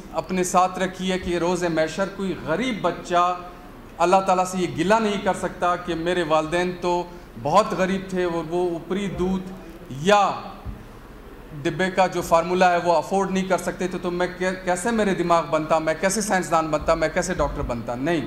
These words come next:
उसके पास माँ है, चाहे वो गरीब है, चाहे वो अमीर है, वो बहुत कामयाबी से एक नहीं बल्कि दो बच्चों को अपना दूध पिला सकती है।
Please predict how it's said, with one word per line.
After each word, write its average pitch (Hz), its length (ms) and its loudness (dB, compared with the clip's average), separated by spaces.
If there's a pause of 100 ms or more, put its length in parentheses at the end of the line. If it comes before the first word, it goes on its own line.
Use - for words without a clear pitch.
(560)
उसके 233 220 -2
पास 214 340 2
माँ 208 280 6
है, 233 460 0 (200)
चाहे 185 160 6
वो 180 160 0
गरीब 165 400 2
है, 233 180 4
चाहे 202 240 4
वो 190 160 2
अमीर 180 320 2
है, 175 80 4
वो 165 140 -2
बहुत 160 320 2
कामयाबी 156 420 2
से 175 260 -4
एक 190 240 -2
नहीं 165 260 -2
बल्कि 151 260 -2
दो 151 180 0
बच्चों 135 320 -2
को 131 100 -2
अपना 120 200 -6
दूध 113 220 -2
पिला 113 180 -2
सकती 107 340 -10
है। 101 60 -14